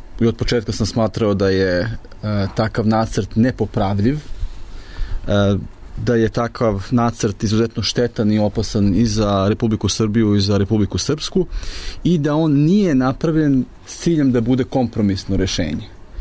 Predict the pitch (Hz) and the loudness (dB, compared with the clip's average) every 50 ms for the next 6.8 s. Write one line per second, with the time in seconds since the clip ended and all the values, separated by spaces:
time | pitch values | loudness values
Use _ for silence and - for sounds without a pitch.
0 | - - - - - - - - - - 104 101 95 98 95 95 107 107 101 - | -6 -6 -6 -4 -6 -8 -8 -4 -2 0 2 2 2 2 2 2 0 -2 -2 0
1 | 120 113 107 104 107 104 - - - - - 147 127 131 139 147 135 - - 147 | 0 2 2 2 0 -2 -4 -8 -10 -4 0 2 2 2 2 2 0 0 0 2
2 | 135 135 131 127 127 120 117 110 117 113 113 110 110 - - - - - - - | 2 4 4 4 2 2 2 2 2 2 2 2 0 -2 -4 -6 -4 -2 -2 -2
3 | - - - 127 113 123 120 - 127 123 127 131 123 - - 131 120 113 107 107 | 0 0 0 2 2 2 0 0 0 0 0 0 0 0 0 2 2 2 0 -2
4 | - - - - 101 110 110 107 104 104 107 107 101 127 123 123 123 120 113 113 | -6 -8 -4 0 2 2 4 4 4 4 2 2 2 2 2 2 4 4 4 4
5 | 117 120 117 120 117 113 123 120 127 110 - - 123 110 104 101 107 107 104 107 | 4 4 4 4 4 4 4 2 0 -2 0 0 2 2 4 4 4 4 4 4
6 | 110 113 127 127 - - 123 127 113 107 104 101 104 135 170 | 4 4 2 2 2 2 2 2 4 4 4 4 4 2 2